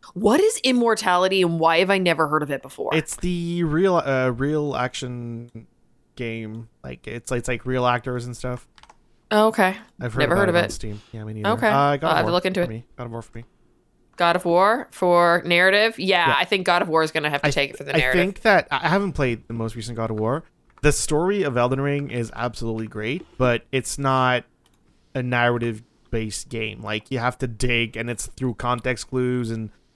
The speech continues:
Speaker 2: environmental storytelling, and I think that it's a bit too convoluted for people who just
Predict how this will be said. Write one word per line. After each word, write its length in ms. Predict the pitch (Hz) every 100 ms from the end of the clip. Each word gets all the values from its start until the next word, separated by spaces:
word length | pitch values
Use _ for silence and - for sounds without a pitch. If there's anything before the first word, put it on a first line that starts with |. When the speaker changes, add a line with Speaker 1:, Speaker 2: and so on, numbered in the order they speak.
| _ -
Speaker 2:
environmental 760 | 117 113 120 117 117 117 139
storytelling, 600 | 156 151 160 185 185 196
and 80 | 156
I 60 | 113
think 220 | - 117
that 120 | 110
it's 240 | 107 - -
a 80 | 120
bit 160 | 113
too 580 | - 113 107 107 110 110 -
convoluted 500 | 107 104 104 104 -
for 120 | -
people 340 | 107 110 107
who 160 | 101 107
just 340 | 101 104 -